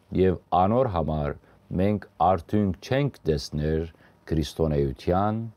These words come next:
ծաղկման մեջ։ Սիրելիներս, եթե ուշադրություն դարձնեք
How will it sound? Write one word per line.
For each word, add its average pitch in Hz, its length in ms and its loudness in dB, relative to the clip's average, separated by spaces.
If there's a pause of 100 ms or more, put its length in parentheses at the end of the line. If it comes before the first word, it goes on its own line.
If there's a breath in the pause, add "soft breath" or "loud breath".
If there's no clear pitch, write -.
(180)
ծաղկման 80 720 -2 (160)
մեջ։ 69 380 -8 (1300 soft breath)
Սիրելիներս, 131 760 2 (1500 loud breath)
եթե 139 300 4
ուշադրություն 143 840 4
դարձնեք 98 680 2